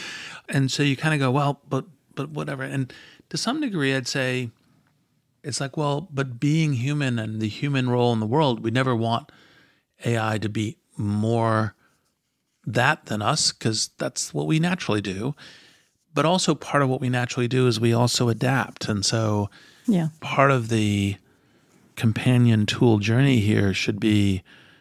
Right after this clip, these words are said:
Speaker 1: where does this enable a whole bunch of new, beautiful, great things in the world and with each other, and not be trying to kinda constrain to, "Well, but,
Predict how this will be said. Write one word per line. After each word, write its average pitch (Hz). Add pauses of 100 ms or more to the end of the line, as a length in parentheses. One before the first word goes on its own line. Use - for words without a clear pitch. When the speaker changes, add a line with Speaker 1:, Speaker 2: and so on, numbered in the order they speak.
(680)
Speaker 1:
where 127
does 143
this 120
enable 113
a 95
whole 131
bunch 123
of 107
new, 110 (720)
beautiful, 123 (220)
great 120
things 117
in 117
the 120
world 120 (560)
and 110
with 101
each 101
other, 135 (760)
and 127
not 147
be 127
trying 120
to 107
kinda 101
constrain 117
to, 104
"Well, 113
but, 107